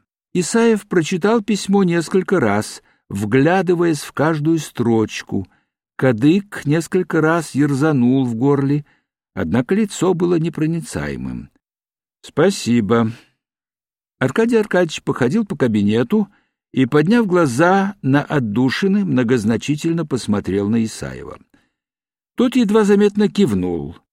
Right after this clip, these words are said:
Если здесь все снимают, то зрителю показалось бы, что он всего лишь устало опустил голову.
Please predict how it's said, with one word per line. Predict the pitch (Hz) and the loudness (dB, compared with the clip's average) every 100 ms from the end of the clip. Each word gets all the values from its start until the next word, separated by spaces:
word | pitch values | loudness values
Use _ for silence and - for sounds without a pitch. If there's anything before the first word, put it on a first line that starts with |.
| _ - | _ -4
Если | 117 131 - 120 | 0 0 0 0
здесь | 101 127 113 | 2 0 0
все | - 113 113 107 | -4 0 0 0
снимают, | - 101 104 98 104 156 - - - _ | -4 -2 0 0 0 -2 -6 -16 -20 _
то | 117 110 | -4 -2
зрителю | 113 196 226 233 | 0 -2 -2 -2
показалось | 202 165 127 98 131 165 185 | -2 -2 -2 0 0 0 -2
бы, | 202 | -2
что | 190 - | -4 -2
он | 185 | -2
всего | 196 - 175 226 | -2 -4 -4 -2
лишь | 226 202 - _ _ | -4 -8 -14 _ _
устало | 135 - - 156 208 247 | -6 -4 -2 0 2 -2
опустил | 185 151 95 - - 170 | -4 -6 -6 -6 -4 -2
голову. | 98 69 67 69 - | -4 -8 -10 -12 -12